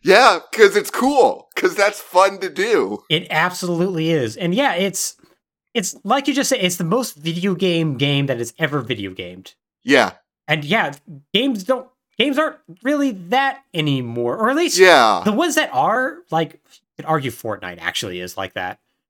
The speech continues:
Speaker 2: uh, in, in
Speaker 1: Yeah.
Speaker 2: many senses. They're just
Speaker 1: Uh-huh.
Speaker 2: so much different now.
Speaker 1: Yes.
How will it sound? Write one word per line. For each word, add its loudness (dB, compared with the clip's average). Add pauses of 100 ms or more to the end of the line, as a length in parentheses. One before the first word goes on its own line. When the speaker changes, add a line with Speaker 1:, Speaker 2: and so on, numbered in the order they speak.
(180)
Speaker 2:
uh, -8
in, -12
in -6
Speaker 1:
Yeah. 2
Speaker 2:
many 0
senses. -4
They're -2
just -4
Speaker 1:
Uh-huh. 2
Speaker 2:
so 0 (120)
much -4 (180)
different -6
now. -8
Speaker 1:
Yes. -4